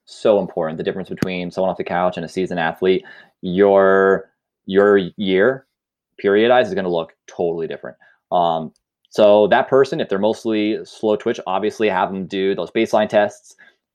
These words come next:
check 'em out in the mile to see. I mean, if you, if they are mostly slow twitch, their, uh, threshold is probably gonna look really good. Maybe their mile doesn't look as comparatively good, still might look good. But if they, if they say they,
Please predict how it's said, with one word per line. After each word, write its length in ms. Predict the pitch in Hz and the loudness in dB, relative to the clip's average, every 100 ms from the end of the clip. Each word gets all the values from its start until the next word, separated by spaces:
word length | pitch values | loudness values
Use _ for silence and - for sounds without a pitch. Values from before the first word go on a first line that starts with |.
| _ | _
check 200 | - 98 | -2 -2
'em 100 | 101 | 0
out 120 | 95 | 0
in 80 | 90 | -2
the 60 | 90 | -4
mile 400 | 85 87 87 85 | -4 -2 -4 -4
to 120 | 82 | -10
see. 400 | - 90 87 87 87 _ _ | -8 -6 -4 -6 -8 _ _
I 80 | - | -8
mean, 100 | 95 | -6
if 100 | 90 | -2
you, 80 | 101 | -2
if 100 | 92 | 0
they 100 | 98 | 4
are 140 | 92 | 4
mostly 220 | 98 101 90 | 4 -2 -2
slow 200 | 98 92 | -2 0
twitch, 340 | 87 90 - _ | -2 -2 -6 _
their, 360 | 90 85 85 85 73 | -6 -4 -2 -2 -2
uh, 400 | 82 76 69 65 | -4 -2 -4 -4
threshold 460 | - 107 101 98 - | 0 0 2 -2 -4
is 80 | - | -8
probably 260 | - 95 95 | 0 0 0
gonna 140 | 92 | -4
look 160 | 80 95 | -8 -2
really 220 | 113 120 | 2 2
good. 240 | 123 120 | 2 2
Maybe 180 | 110 101 | 0 0
their 220 | 90 92 - | -2 -6 -4
mile 560 | 101 101 98 98 - _ - | 0 0 2 0 -4 _ -4
doesn't 200 | 107 104 | -4 0
look 180 | 95 92 _ - | -4 -4 _ -2
as 160 | 104 | -2
comparatively 480 | 110 - 107 120 139 | -2 0 2 2 0
good, 200 | 143 147 | 0 -2
still 160 | - 107 | 0 0
might 140 | 110 | 0
look 120 | 104 | 0
good. 180 | 104 107 - _ _ _ - | 0 -2 -4 _ _ _ -12
But 360 | - 104 104 110 - _ _ _ _ _ _ | 2 4 4 2 -6 _ _ _ _ _ _
if 200 | 135 127 | 0 0
they, 460 | 127 135 143 151 151 | 2 2 4 2 0
if 80 | 113 | -4
they 180 | 113 110 | -4 -4
say 200 | 120 113 | -4 -6
they, 140 | 110 | -6